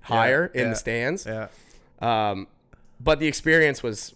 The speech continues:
Speaker 1: was unbelievable, regardless of where we were sitting. I
Speaker 2: Did the s-,
Speaker 1: think
Speaker 2: did the school get the tickets?
Speaker 1: Oh, yeah.
Speaker 2: Oh,
Speaker 1: Oh,
Speaker 2: that's
Speaker 1: yeah.
Speaker 2: awesome.
Speaker 1: Oh, yeah. Oh, yeah. Um, I don't know how much they were. They were probably only, like, forty bucks. They probably weren't very,
Speaker 2: No.
Speaker 1: they probably weren't very,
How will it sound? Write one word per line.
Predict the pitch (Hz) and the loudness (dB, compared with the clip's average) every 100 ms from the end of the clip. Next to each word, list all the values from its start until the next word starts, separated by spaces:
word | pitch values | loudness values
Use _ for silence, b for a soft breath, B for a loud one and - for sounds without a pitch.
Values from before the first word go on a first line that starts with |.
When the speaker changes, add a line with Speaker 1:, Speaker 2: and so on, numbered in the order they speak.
| - | -10
Speaker 1:
was | 113 | -6
unbelievable, | 113 113 110 107 104 101 | -4 -4 -4 -4 -4 -4
regardless | 104 117 151 147 131 | -2 4 4 4 0
of | 120 | 0
where | 120 | 0
we | 113 | 0
were | 107 | -4
sitting. | - 123 107 | -2 -2 -2
I | 101 | -2
Speaker 2:
Did | 123 | 0
the | |
s-, | 127 | 0
Speaker 1:
think | - - | -2 -4
Speaker 2:
did | 135 | -4
the | |
school | 120 139 | -2 -2
get | 135 147 | -2 -4
the | |
tickets? | - 139 165 208 - | -4 -2 -2 -4 0
Speaker 1:
Oh, | 170 | 0
yeah. | 92 85 - | 0 -6 -2
Speaker 2:
Oh, | 120 127 123 113 104 | 0 2 2 0 2
Speaker 1:
Oh, | 143 | 2
Speaker 2:
that's | - 92 | 0 0
Speaker 1:
yeah. | |
Speaker 2:
awesome. | 95 90 - 98 | -4 -6 -8 -10
Speaker 1:
Oh, | 110 | -10
yeah. | 104 80 107 | -10 -10 -10
Oh, | |
yeah. | 101 98 117 - - - - - - - 117 113 | -10 -12 -16 -20 -20 -20 -20 -20 -14 -6 -4 -4
Um, | 104 107 - - - - - - - - - - - | -6 -12 -18 -20 -20 -20 -20 -20 -20 -20 -20 -20 -18
I | - | -16
don't | - | -16
know | |
how | 98 95 | -16 -16
much | 90 - | -16 -14
they | |
were. | 92 80 | -14 -12
They | 82 | -14
were | 90 | -14
probably | - 95 90 | -14 -14 -14
only, | 80 101 76 | -16 -16 -18
like, | - - | -18 -20
forty | - - - - - | -20 -20 -20 -20 -20
bucks. | - - - | -18 -10 -6
They | 135 | -4
probably | 139 151 | 0 2
weren't | 143 139 143 | 2 2 2
very, | 131 131 | 2 2
Speaker 2:
No. | 147 | 0
Speaker 1:
they | 143 196 | 2 6
probably | 226 226 220 | 8 10 8
weren't | 214 | 6
very, | 190 | 4